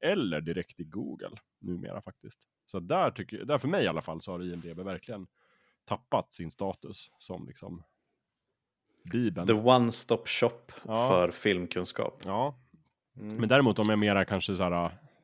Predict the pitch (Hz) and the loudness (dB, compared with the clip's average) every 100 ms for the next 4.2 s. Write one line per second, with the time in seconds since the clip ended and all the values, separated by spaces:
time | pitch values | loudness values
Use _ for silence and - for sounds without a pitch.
0 | _ _ _ - 101 98 95 95 101 101 | _ _ _ -6 -2 2 2 0 0 0
1 | 82 113 104 107 90 92 85 82 - 90 | 2 -2 0 -2 0 0 0 -2 -10 -12
2 | 92 85 80 92 - 202 139 117 101 92 | -8 -8 -8 -8 -6 -6 -2 -2 0 -2
3 | 101 90 107 117 117 123 123 104 101 95 | -4 -4 -6 -8 -8 -8 -6 -8 -8 -10
4 | 87 95 | -6 -6